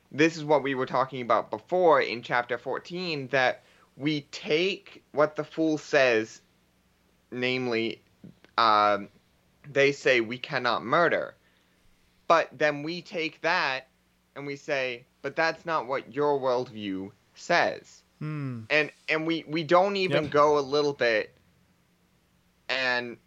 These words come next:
Speaker 1: and say just a tad little bit on that.
Speaker 2: <laughs>
Speaker 1: We go to the extreme to
Speaker 2: Yes.
Speaker 1: show exactly where their foolishness leads. And, and that really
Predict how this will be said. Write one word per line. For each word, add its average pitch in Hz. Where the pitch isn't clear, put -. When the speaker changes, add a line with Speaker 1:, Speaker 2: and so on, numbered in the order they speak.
Speaker 1:
and 127
say 143
just 127
a 120
tad 147
little 127
bit 117
on 113
that. 110
Speaker 2:
<laughs> -
Speaker 1:
We 151
go 180
to 180
the 147
extreme 160
to 127
Speaker 2:
Yes. 131
Speaker 1:
show 156
exactly 151
where 127
their 127
foolishness 123
leads. 151
And, 143
and 147
that 147
really 160